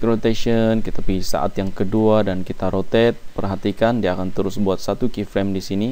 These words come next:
dan bila kita, uh, jalankan kita punya C T I, dia akan rotate. Kita reset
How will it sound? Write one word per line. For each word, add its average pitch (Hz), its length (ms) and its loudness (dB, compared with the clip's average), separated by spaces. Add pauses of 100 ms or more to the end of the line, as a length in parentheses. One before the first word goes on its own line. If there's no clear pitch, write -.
dan 95 240 -6
bila 98 240 -4
kita, 92 560 -4 (1120)
uh, 92 460 -6 (180)
jalankan 98 560 -2
kita - 160 -6
punya 92 240 -6
C - 240 -4
T 95 160 -4
I, 92 340 -6 (800)
dia 98 160 -8
akan 92 540 -6
rotate. 95 400 -6 (960)
Kita - 240 -8
reset 92 320 -8